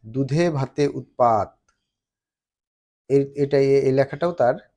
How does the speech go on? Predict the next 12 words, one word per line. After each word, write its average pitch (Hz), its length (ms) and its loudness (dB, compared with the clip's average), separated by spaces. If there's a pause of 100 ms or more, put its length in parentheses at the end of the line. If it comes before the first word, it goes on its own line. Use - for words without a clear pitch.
(600)
আহ, 127 100 2
বীর 190 380 4
মুক্তিযোদ্ধার 156 880 0
ইংরেজি 156 640 -2
প্রতিশব্দ 143 680 -8
কোনটি? 101 440 -12 (1000)
বীর 185 460 0 (320)
মুক্তিযোদ্ধার 147 800 0 (100)
ইংরেজি 143 340 0
প্রতিশব্দ 139 600 -6
হলো 147 320 -2
হেরোইক 156 680 -2